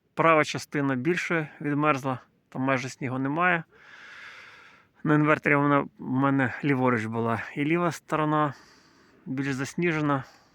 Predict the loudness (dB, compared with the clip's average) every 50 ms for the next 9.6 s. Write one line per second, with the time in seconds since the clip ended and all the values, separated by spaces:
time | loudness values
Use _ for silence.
0 | _ _ _ _ _ _ _ _ -10 -4 -4 -4 -2 0 0 0 2 2 2 2
1 | 0 -2 -2 -2 -2 -2 -4 -6 -6 -8 -10 -10 -10 -12 -14 -18 _ _ -12 -12
2 | -10 -10 -8 -6 -6 -6 -6 -8 -10 -8 -4 -2 -2 -2 -2 -4 -6 -8 -12 -20
3 | -20 _ _ -20 _ -20 -20 -20 -20 -20 -20 -20 -20 -20 -20 -20 -20 -20 -20 -20
4 | -20 -20 _ _ _ _ _ _ _ _ _ _ _ _ _ -12 -10 -8 0 4
5 | 4 6 6 4 0 -2 0 2 2 2 2 -2 -6 -2 0 2 2 2 2 0
6 | 0 0 0 -6 -12 -16 -18 -20 -20 -20 -20 -20 -20 -20 -16 -10 -4 -2 0 4
7 | 6 6 4 6 4 -2 -2 0 2 4 6 6 4 4 2 -4 -8 -4 -2 0
8 | 0 2 0 -2 -4 -2 -2 -2 -2 0 0 2 2 2 2 2 0 -2 -2 -4
9 | -6 -2 2 2 2 2 2 0 0 0 -2 -2